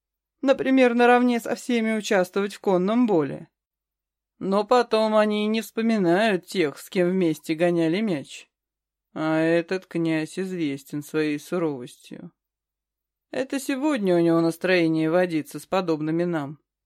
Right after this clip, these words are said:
Завтра же ты к нему и на десять метров приблизиться не сможешь.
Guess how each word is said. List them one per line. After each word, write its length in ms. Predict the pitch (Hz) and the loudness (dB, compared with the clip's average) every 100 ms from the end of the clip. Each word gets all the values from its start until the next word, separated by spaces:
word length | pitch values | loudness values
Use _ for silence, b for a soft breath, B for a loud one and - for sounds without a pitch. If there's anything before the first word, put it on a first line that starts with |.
| _ _ | _ _
Завтра 640 | - 262 320 269 226 233 226 | -14 -6 -4 -2 -2 -2 -2
же 180 | 220 | -4
ты 160 | 208 226 | -6 -8
к 80 | 202 | -6
нему 300 | 220 214 208 | -4 -4 -4
и 100 | 208 | -2
на 160 | 196 | -2
десять 380 | 190 190 185 175 | -4 -6 -8 -8
метров 380 | 196 214 180 151 | -8 -6 -8 -6
приблизиться 600 | 165 156 160 160 147 - | -6 -2 -2 -4 -6 -8
не 100 | 156 | -8
сможешь. 600 | - 156 143 143 - | -6 -8 -8 -12 -20